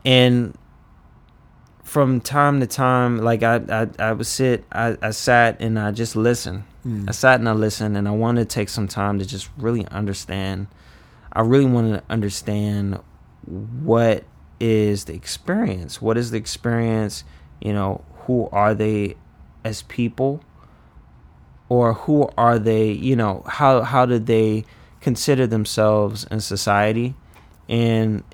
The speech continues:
Speaker 1: it helped me learn a lot about how to communicate as well as navigate and understand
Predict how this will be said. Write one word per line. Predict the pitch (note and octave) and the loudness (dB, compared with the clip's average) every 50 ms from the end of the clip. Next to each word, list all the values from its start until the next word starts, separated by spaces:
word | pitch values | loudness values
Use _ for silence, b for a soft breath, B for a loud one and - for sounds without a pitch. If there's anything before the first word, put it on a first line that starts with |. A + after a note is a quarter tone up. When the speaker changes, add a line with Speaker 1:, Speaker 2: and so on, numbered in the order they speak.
| - - | -8 -6
Speaker 1:
it | A#2+ A#2 | -4 -2
helped | B2+ C#3+ C3+ B2+ - C3+ | 2 2 2 2 2 0
me | B2 A#2 | 0 0
learn | A2 G#2+ G#2+ A2 A2 A2 | 0 0 0 0 0 0
a | A2 G#2+ | 0 0
lot | G2+ G2+ G2 G2+ G2+ G2 - - | 0 0 0 0 0 -2 -2 -4
about | G2+ A#2 G#2+ G2+ G2+ G#2 G#2 G2+ - - b b b b b b b b - - | -2 0 2 2 4 4 2 0 -2 -4 b b b b b b b b -20 -20
how | - - - A#2+ A2+ A2 G#2+ G#2+ G#2+ G#2 G#2 G#2 G#2 G#2 G#2 G#2 G#2+ - | -20 -8 -2 0 2 2 4 2 2 0 0 -2 -4 -4 -6 -8 -10 -12
to | - - - - A#2 A2 G#2+ G#2 G#2 G#2 G#2 G2+ G2+ G2+ - - | -12 -12 -8 -6 -4 -2 0 0 0 -2 -2 -4 -6 -8 -10 -8
communicate | - - A#2+ A#2+ B2 B2+ B2 A#2 - - - G#2+ G#2 G#2 G#2 G2+ - - - | -4 -2 0 2 2 2 0 0 -2 -4 -2 -2 0 0 -2 -2 -6 -6 -8
as | G#2+ - - | -8 -6 -4
well | A2 A2 G#2+ G#2 | -2 0 0 0
as | G2+ G#2 | -2 -2
navigate | G#2+ G#2 G#2+ G#2+ A2 A2 G#2 G#2+ G#2 - G2 G2+ G2+ F#2 - - | -2 -2 -2 0 -2 -2 -2 -4 -4 -2 -2 -2 -2 -2 -4 -6
and | G#2 G2 - - | -8 -8 -8 -8
understand | - F2 G#2+ G2 G2 F#2+ - - - G2+ G#2 G#2+ G#2+ G#2 G2+ G2 G2 | -8 -6 -6 -6 -6 -6 -8 -8 -8 -6 -4 -4 -4 -2 -4 -4 -6